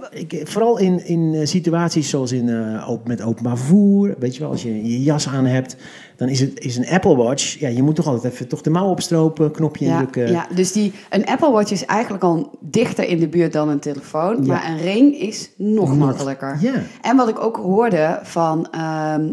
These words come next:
Speaker 2: eh, mensen die met een watch betaalden, of nou een Apple Watch was of een andere, was dat soms wel je arm uit de kom moest om, eh,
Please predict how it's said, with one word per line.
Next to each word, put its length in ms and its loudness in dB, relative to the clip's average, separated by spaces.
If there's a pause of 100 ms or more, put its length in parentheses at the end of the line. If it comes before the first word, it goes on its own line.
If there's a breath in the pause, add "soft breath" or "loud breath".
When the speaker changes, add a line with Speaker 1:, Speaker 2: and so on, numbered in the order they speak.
Speaker 2:
eh, 120 -8
mensen 320 2
die 100 2
met 140 4
een 120 0
watch 400 0
betaalden, 440 -2
of 140 -6
nou 140 -2
een 80 -6
Apple 180 -4
Watch 160 -4
was 120 -8
of 100 -8
een 100 -2
andere, 480 2 (320 loud breath)
was 280 2
dat 240 2
soms 360 -2
wel 220 2
je 160 2
arm 300 2
uit 180 -2
de 60 -10
kom 200 0
moest 460 -2 (420 loud breath)
om, 300 4
eh, 460 2